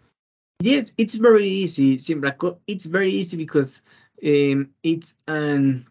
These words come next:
P W A, Progressive Web App. It's an application, but it's in the web. You can download it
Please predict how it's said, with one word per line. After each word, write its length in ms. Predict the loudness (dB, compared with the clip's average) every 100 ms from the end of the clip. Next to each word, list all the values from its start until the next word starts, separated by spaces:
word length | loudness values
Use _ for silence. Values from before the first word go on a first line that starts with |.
| _
P 120 | -2
W 360 | 0 0 2 2
A, 440 | 2 0 -2 -8 -14 _ _
Progressive 520 | 0 0 0 -2 -4 -2
Web 180 | -2 -2
App. 240 | -4 -4 -8 -12
It's 140 | -6
an 80 | -4
application, 640 | -4 -4 -2 -2 -4 -4
but 200 | -4 -2
it's 180 | -2 -2
in 120 | -4
the 80 | -4
web. 260 | -6 -8 -14 _ -20 -4
You 120 | -4
can 240 | 0 0
download 460 | 2 2 2 0 0
it 340 | -2 -2 -8